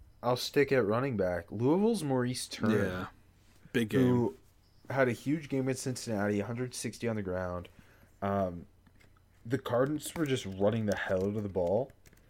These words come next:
Speaker 2: When,
Speaker 1: I'm
Speaker 2: when
Speaker 1: excited
Speaker 2: in
Speaker 1: to s-
Speaker 2: Fenway, it's what you do.
Speaker 1: Yeah, amen. I'm excited to, to see him and their other running back, Jawhar Jordan, uh, with, with Jeff Brom in town.
Speaker 2: With the Brom?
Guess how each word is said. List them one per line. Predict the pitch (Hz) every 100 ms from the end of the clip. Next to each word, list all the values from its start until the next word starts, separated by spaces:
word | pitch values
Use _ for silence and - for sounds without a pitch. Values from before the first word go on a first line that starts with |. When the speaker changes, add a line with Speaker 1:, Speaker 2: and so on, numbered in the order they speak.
| - - -
Speaker 2:
When, | 156 160 151
Speaker 1:
I'm | 156
Speaker 2:
when | 165
Speaker 1:
excited | 156
Speaker 2:
in |
Speaker 1:
to | 127
s- |
Speaker 2:
Fenway, | 131 131 120 95 104 -
it's | - -
what |
you | 113 98
do. | 107 98 95 87 - 98
Speaker 1:
Yeah, | 104 98 92 98 -
amen. | 98 101 95 95 - - - -
I'm | 123
excited | 143 - 156 151
to, | 139 127 107 - 101
to | 123
see | 113 - 127 104 - - - -
him | - 120 143
and | 117 139
their | 120
other | 113 117 90 -
running | 92 92
back, | 95 -
Jawhar | 101 98
Jordan, | 90 95 110 92 92 - - - -
uh, | 95 95 90 82 - - -
with, | 120 107 - - -
with | 101 98 -
Jeff | - 101 -
Brom | 85 104
in | 170
town. | - - - -
Speaker 2:
With | 147 135
the |
Brom? | 131 107 120 185